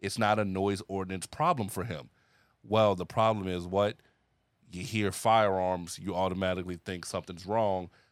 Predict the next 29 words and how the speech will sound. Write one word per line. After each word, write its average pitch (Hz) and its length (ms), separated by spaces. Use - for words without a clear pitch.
Police 117 320
are 98 60
called. 90 460
Police 120 260
come 107 280
up, 110 220
and 98 100
they're 104 80
like, 95 260
"Hey, 143 200
what's 120 160
going 123 280
on?" 113 320
"Uh, 87 280
here's 110 300
my 104 120
paperwork, 123 520
sir. 139 280
I 90 260
can 95 260
go 101 180
ahead 104 220
and 90 120
show 95 220
you 110 200
that 92 420
this 98 160
is 87 100
unincorporated. 135 880